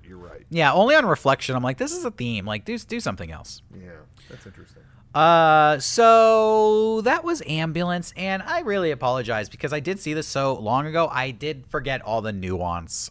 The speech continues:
Speaker 2: Um, I,
Speaker 1: Mm.
Speaker 2: I remember my feelings about watching the movie and, like, my thoughts about the filmmaking of it, but as far as, like, the story elements and the
Speaker 1: Yeah.
Speaker 2: plot and, like, the twists and turns along the way, just the little details that make watching a movie so rich,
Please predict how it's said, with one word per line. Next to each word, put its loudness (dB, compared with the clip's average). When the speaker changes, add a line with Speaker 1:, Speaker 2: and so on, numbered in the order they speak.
Speaker 2:
Um, 2
I, 8
Speaker 1:
Mm. -8
Speaker 2:
I 8
remember 2
my 0
feelings 0
about 4
watching 0
the -2
movie 0
and, -2
like, -2
my -4
thoughts -4
about -6
the -10
filmmaking -8
of 2
it, 2
but 10
as 2
far 4
as, 4
like, 4
the 0
story 2
elements -4
and -4
the -4
Speaker 1:
Yeah. 0
Speaker 2:
plot 8
and, -2
like, -4
the -2
twists -2
and -6
turns -2
along 0
the -4
way, 2
just -4
the 0
little 4
details 0
that -2
make -4
watching 0
a 0
movie -2
so 0
rich, -4